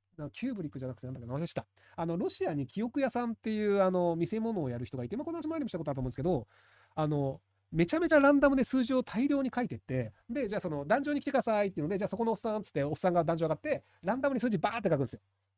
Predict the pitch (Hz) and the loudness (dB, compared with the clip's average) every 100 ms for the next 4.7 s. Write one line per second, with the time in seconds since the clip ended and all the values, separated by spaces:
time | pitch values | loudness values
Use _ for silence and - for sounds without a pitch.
0 | - 403 302 123 _ 196 196 190 185 185 | -10 -4 -4 -6 _ 0 2 4 2 2
1 | 269 233 240 233 247 - 151 147 151 160 | 2 0 -2 -2 -4 -4 -6 -6 -6 -6
2 | 165 135 151 160 311 - 214 143 127 135 | -6 -4 -4 -2 -2 -2 0 0 -2 -4
3 | 143 190 175 139 131 170 240 247 233 233 | -2 -2 0 -4 -4 -4 -2 -2 -2 -4
4 | 226 139 139 139 156 302 - | -4 -6 -4 -4 -2 0 -2